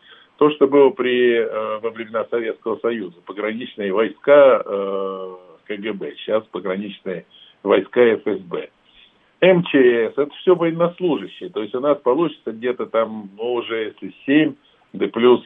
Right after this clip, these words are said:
где-то миллионов восемь-девять получится. То есть у нас, э,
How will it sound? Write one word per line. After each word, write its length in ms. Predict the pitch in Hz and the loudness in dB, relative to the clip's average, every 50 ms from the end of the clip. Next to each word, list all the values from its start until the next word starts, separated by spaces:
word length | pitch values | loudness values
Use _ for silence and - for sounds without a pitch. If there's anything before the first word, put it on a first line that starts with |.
| _ _ - | _ _ -12
где-то 400 | 104 98 104 113 113 110 113 110 | -12 -6 -2 -2 -2 -2 -2 -4
миллионов 500 | 110 113 120 120 113 113 113 107 101 - | 0 2 4 4 4 2 0 -2 -2 0
восемь-девять 720 | 131 139 127 - - 117 120 117 143 160 147 107 90 - | 2 2 2 2 -2 -8 -8 2 4 4 4 4 2 -4
получится. 520 | _ - 92 92 95 92 - - - - _ _ _ _ _ _ _ _ _ _ _ _ _ _ _ _ _ _ _ - | _ -2 -2 -2 -2 -4 -6 -12 -18 -20 _ _ _ _ _ _ _ _ _ _ _ _ _ _ _ _ _ _ _ -4
То 60 | 110 | -4
есть 140 | 107 - 123 | -2 -2 -2
у 60 | 117 | 0
нас, 200 | 120 117 107 - - _ _ - | 2 0 0 0 -6 _ _ -12
э, 520 | 123 110 110 110 110 107 104 107 104 98 | -6 -2 -2 0 0 0 0 0 -2 -4